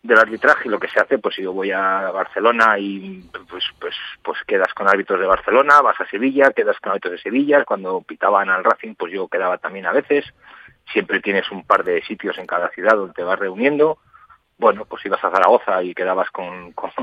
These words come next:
con los amigos del arbitraje, o sea que al final eso es así, quiero decir, na-,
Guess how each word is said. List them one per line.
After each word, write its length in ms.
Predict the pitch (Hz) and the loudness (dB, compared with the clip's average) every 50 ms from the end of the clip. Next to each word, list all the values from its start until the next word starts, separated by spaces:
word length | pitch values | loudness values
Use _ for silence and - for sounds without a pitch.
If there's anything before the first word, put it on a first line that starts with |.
| 104 101 98 95 92 87 _ - - - - - _ | -8 -8 -10 -16 -18 -20 _ -20 -20 -20 -20 -14 _
con 120 | - 101 92 | -2 0 0
los 140 | 87 - | 0 0
amigos 280 | 90 90 107 104 98 98 | -2 0 0 2 2 2
del 100 | 101 95 | 2 2
arbitraje, 600 | 92 90 92 95 - 127 147 - - 165 156 139 | 2 2 0 0 -2 -2 -2 0 0 0 2 2
o 80 | 123 - | 0 0
sea 160 | - 101 85 | -2 -2 -2
que 140 | - - 82 | -2 -2 -4
al 100 | 78 - | -4 -6
final 300 | - 90 87 87 87 87 | -8 -8 -6 -6 -6 -6
eso 320 | 85 - 104 98 95 95 | -6 -6 -4 -4 -4 -4
es 80 | 101 - - - - - - - | -4 -8 -12 -18 -16 -12 -10 -8
así, 340 | - - - - 123 117 - _ _ _ _ - 85 87 87 85 80 | -8 -8 -2 -2 -2 -2 -2 _ _ _ _ -20 -20 -20 -20 -20 -14
quiero 280 | - 82 85 85 80 78 | -10 -8 -8 -6 -8 -8
decir, 220 | - - 101 87 | -10 -12 -14 -6
na-, 260 | 82 85 87 82 - | -2 -2 -2 -2 -2